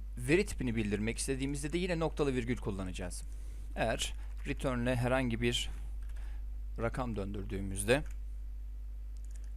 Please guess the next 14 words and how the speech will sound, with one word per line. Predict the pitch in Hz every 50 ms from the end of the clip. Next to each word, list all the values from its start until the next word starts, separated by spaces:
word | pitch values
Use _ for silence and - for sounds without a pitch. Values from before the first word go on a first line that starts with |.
| - -
bu | 131
sefer | - 110 104 - 101 101 98 104
de | 117 131 156 - - - - - - - -
number | 127 131 135 131 110 101 - -
olarak | 98 98 95 101 123 156 156 - - - - - - - -
belirteceğiz. | 127 113 107 92 - 101 92 95 90 - - - - - - - -
Gördüğünüz | - 156 170 175 185 226 214 208
gibi | 190 160 180 185 151 127
veri | 135 170 175 -
tipi | - 147 147 120
belirtmek | 120 113 110 - - 113 101
için | - - 107 104
kullanacağımız | - 131 127 127 135 135 139 131 147 147 147 151 175 165 139
yöntem | 120 104 101 101 - 151 165 175 -